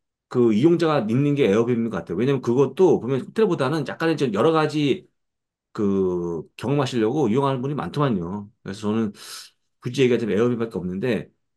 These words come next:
에어비앤비 말고는 딱히 글쎄 뭐가 있나? 없을 것 같은데.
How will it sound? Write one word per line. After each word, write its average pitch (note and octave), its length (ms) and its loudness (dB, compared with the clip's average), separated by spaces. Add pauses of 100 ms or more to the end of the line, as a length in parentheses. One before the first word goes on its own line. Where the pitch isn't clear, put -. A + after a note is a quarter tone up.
에어비앤비 C3 880 0
말고는 G#2 520 0 (240)
딱히 C3 840 -4 (600)
글쎄 - 260 -4
뭐가 B2+ 300 0
있나? G#2+ 380 -4
없을 - 280 -8
것 A#2 80 -2
같은데. A2 420 -2